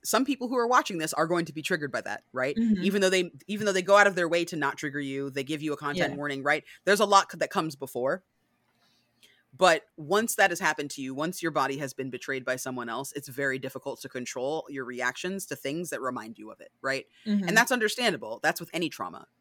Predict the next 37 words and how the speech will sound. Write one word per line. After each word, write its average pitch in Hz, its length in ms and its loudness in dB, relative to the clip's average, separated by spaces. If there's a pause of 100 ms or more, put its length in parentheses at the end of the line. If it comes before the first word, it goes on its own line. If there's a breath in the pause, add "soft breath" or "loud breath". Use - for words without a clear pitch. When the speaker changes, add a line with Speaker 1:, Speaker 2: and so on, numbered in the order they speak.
(100)
Speaker 1:
You 131 80 -8
know, 139 80 -4
you 139 200 -6
have, 143 300 0 (360 loud breath)
my 147 120 2
dad 160 240 8
passed 127 280 -2
away 107 260 -8 (120)
when 127 120 -4
I 117 60 -2
was 117 120 -10
young. 113 260 -14 (120)
I 131 80 0
have 170 160 4
a 151 60 -4
very 135 240 -2
hard 131 180 -4
time 139 220 -2
watching 131 320 -6
movies 131 280 -8
and 127 140 -8
shows 127 420 -2
where 127 180 -2
a 123 60 -2
young 123 220 -6
person 117 300 -8
loses 113 260 -12
their 113 140 -8
parent, 107 300 -12 (100)
right? 120 220 -4 (260 soft breath)
It's 196 180 -2
Speaker 2:
Mm-hmm. 185 60 0
Speaker 1:
very 131 200 0
difficult 139 380 -8
for 120 100 -12
me. 123 220 -14
So 139 400 0